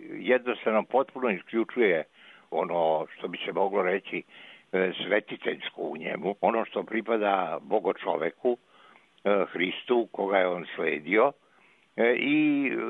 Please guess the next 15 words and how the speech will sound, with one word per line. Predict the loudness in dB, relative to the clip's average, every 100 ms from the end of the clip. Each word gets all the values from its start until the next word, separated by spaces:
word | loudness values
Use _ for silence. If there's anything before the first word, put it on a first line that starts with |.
| -2 0 -2 0
ono | 2 4 4 0
drugo | 2 2 4 2
koje | 2 2 4 2
bi | -2
bilo | 0 2 2
istorijsko, | 0 2 2 2 0 0 2
koje | 2 2 2
više, | 0 -2 2 2
e, | 0 -8 -20 -20 -4 0 0 -2
preferira | 0 2 2 0 -6 -2 0 0 2 4 4 4 -2 -20 -20 _
Rastka | 0 0 0 -6 -4
Nemanjića, | -2 0 0 -2 0 0
a | 0 0
ne | -4 -4
Svetog | -6 -6 -6